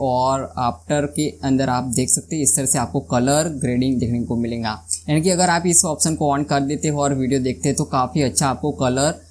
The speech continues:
ग्रेडिंग देखने को मिलेगा वीडियो के अंदर। तो ये काफ़ी कमाल का फीचर है। फिर इसके अलावा यहाँ पे मोशन ग्राफिक्स स्मूथिंग, अगर इसके ऊपर क्लिक करेंगे तो यहाँ पे देख सकते हैं, यहाँ पे जब आप को-, कोई वीडियो देख रहे होते हैं तो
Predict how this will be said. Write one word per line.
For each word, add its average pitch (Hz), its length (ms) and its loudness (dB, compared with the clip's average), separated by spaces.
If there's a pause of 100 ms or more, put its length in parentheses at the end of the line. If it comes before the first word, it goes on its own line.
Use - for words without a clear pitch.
(140)
ग्रेडिंग 139 360 2
देखने 135 220 2
को 127 100 -2
मिलेगा 139 240 -2
वीडियो 117 340 0
के 120 120 -4
अंदर। 117 300 0 (280)
तो 165 60 2
ये 165 60 2
काफ़ी 135 360 0
कमाल 123 340 0
का 123 140 0
फीचर 117 400 -2
है। 117 120 -6 (300)
फिर 175 100 0
इसके 185 240 2
अलावा 175 240 2
यहाँ 170 180 0
पे 175 160 2
मोशन 160 500 2
ग्राफिक्स 143 560 2
स्मूथिंग, 135 520 0 (260)
अगर 156 160 2
इसके 170 220 2
ऊपर 175 160 -4
क्लिक 175 200 -2
करेंगे 175 220 0
तो 180 100 0
यहाँ 156 140 2
पे 160 100 -2
देख 156 140 -2
सकते 160 240 0
हैं, 170 60 2
यहाँ 143 200 0
पे 165 160 -2
जब 156 300 -2
आप 156 260 -2
को-, 147 560 -2
कोई 156 140 2
वीडियो 147 240 0
देख 139 140 0
रहे 147 100 0
होते 151 140 -4
हैं 156 120 -4 (260)
तो 196 140 4